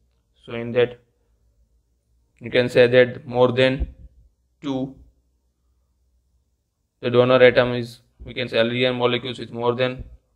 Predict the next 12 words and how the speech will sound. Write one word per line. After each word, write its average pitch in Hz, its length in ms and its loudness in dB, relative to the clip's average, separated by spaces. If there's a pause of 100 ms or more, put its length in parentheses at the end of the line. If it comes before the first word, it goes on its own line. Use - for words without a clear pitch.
(240)
one 123 300 -6
donor 123 280 0
atom 117 340 -2
or 117 100 -10
two 127 340 -14 (460)
donor 123 260 -2
atoms, 117 320 0
so 117 100 -12
that 117 200 -4
is 120 140 -12
called 117 360 -6
polydentate. 117 720 -6